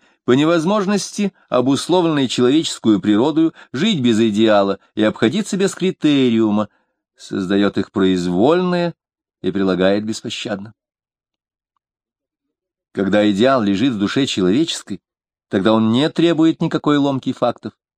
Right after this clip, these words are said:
Он ко всем равно приложим и все равно судит. Но когда идеал поставлен произвольно, тогда он гнет факты под свой уровень. Сегодняшнему кумиру приносится в жертву все вчерашнее,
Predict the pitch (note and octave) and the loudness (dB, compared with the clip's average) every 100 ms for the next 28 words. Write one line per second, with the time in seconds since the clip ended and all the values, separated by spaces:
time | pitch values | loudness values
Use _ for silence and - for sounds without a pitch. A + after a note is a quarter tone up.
0 | _ _ - A2+ A#2+ C3 - C#3 D#3 F#3 | _ _ -2 0 2 0 2 0 2 0
1 | F3+ F3+ D#3 D#3 B2 B2+ - _ _ _ | 0 0 0 0 0 -2 -4 _ _ _
2 | _ G#2+ G#2+ G#2 G2+ F#2+ _ - - A2+ | _ 2 4 2 0 -2 _ -14 0 4
3 | A2 A#2+ A#2+ A2+ A2+ - A2+ G2+ _ _ | 4 2 0 -2 -2 -4 -12 -16 _ _
4 | _ _ _ _ _ _ - _ _ _ | _ _ _ _ _ _ -20 _ _ _
5 | _ G2+ A2 A2+ A2+ D#3 F3 G2 B2 D3 | _ -2 2 2 2 2 0 2 2 2
6 | - G#2+ - C#3+ B2+ G#2+ G2+ F#2+ F2 D3 | 0 -4 0 0 0 -2 0 0 2 0
7 | F3+ A#2 - _ _ G#2 G2+ A2 A2 G2 | 2 -2 -6 _ _ -2 2 2 2 0
8 | A2 F3 F#3+ - E3 E3 - D3+ C#3 B2+ | 2 0 -2 -4 -4 -4 -6 -8 -6 -8
9 | - B2 A2 G2+ F#2+ F#2+ _ _ _ _ | -4 0 0 0 -2 -4 _ _ _ _
10 | _ _ _ _ - - E3+ A3+ F3+ B2+ | _ _ _ _ -12 0 2 2 0 -2
11 | - A#2+ A2 A2 B2 B2+ A#2+ A2 A2+ A#2 | 2 2 2 2 4 4 4 2 2 2
12 | B2 A2 G2+ A2+ G#2 A2+ A2 G#2+ G2+ - | 2 0 -2 0 2 2 2 0 -2 0
13 | G#2 - G2+ C3 F3 - D3+ D3 | 0 0 0 2 0 -2 0 0